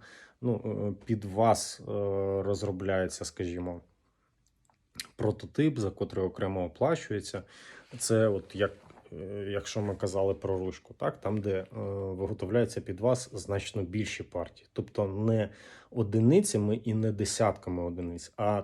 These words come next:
тисячами виробів. І є такі заводи, у котрих, ну, от навіть у моїй ніші із шкіряними, із шкіряними аксесуарами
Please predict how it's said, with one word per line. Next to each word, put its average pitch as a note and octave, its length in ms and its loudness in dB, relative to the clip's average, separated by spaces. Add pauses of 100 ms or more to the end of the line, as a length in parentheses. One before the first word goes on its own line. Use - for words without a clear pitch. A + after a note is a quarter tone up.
(160)
тисячами F#2 580 -2
виробів. F2 520 -10 (420)
І D#3+ 380 4
є A#2+ 280 4
такі A#2 280 -2
заводи, A#2+ 480 2
у F#2+ 140 0
котрих, G#2+ 640 0
ну, G#2+ 200 -2
от F#2+ 180 -4
навіть G2 460 -4 (460)
у G#2+ 180 4
моїй G#2 460 4
ніші F#3+ 500 2 (200)
із G2+ 220 0
шкіряними, G#2 720 -2
із A2 220 0
шкіряними A2 520 -2
аксесуарами F#3+ 720 2